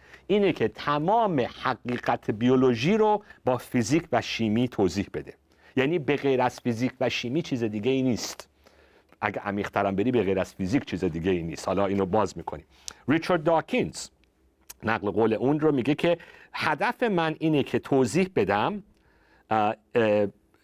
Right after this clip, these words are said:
چیز رو، فیل ها رو <laughs> توضیح بدم، فیل چطوری درست شده و تمام ابعاد پیچیده دنیا رو توضیح بدم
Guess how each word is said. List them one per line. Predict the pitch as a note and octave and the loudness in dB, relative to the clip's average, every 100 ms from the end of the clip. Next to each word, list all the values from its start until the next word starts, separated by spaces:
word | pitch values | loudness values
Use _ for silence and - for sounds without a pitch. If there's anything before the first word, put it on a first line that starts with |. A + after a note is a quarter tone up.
| _ - | _ -8
چیز | - E3+ A#2+ | -2 -2 0
رو، | C3 F3+ F#3 | 0 -2 -12
فیل | - - C3 | -8 0 0
ها | B2 D#3 | 2 0
رو | D#3+ - | 0 -2
<laughs> | |
توضیح | - B2+ B2+ E3 | -2 -2 0 0
بدم، | D#3 | 2
فیل | C#3+ - D#3+ D#3 | 0 0 0 0
چطوری | C#3 A#2 A#2 C#3 | -4 0 2 2
درست | A2+ G2+ | 2 0
شده | - F#2+ F#2 B2 - _ _ - - - - - G3+ | -2 -4 -2 -2 -4 _ _ -20 -20 -20 -20 -6 -2
و | C3 | -2
تمام | - C#3+ C#3 F3 F#3 - | 0 -2 0 0 0 0
ابعاد | C3 A#2+ C#3+ D3+ | -2 0 -2 0
پیچیده | E3 - - A2 D3+ | 0 0 -4 2 2
دنیا | C3+ A#2+ A#2 D3+ | 4 2 4 2
رو | E3 | 2
توضیح | - A2 G2+ G2 | 2 2 2 -2
بدم | G2 C3 E3+ | 0 0 0